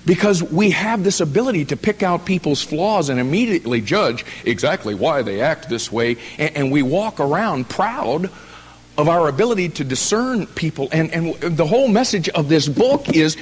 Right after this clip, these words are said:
we're learning this stuff so that we can apply it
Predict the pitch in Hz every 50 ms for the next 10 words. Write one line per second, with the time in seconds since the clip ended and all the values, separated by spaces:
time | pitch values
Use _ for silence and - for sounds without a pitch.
0 | - - - - - 175 202 285 302 285 254 277 294 302 285 277 240 220 196 180
1 | 165 - - - - 185 170 175 196 - - - - - 208 196 180 180 180 180
2 | 185 254 269 - 226 190 165 - - - 220 233 233 233 233 190 - 214 214 202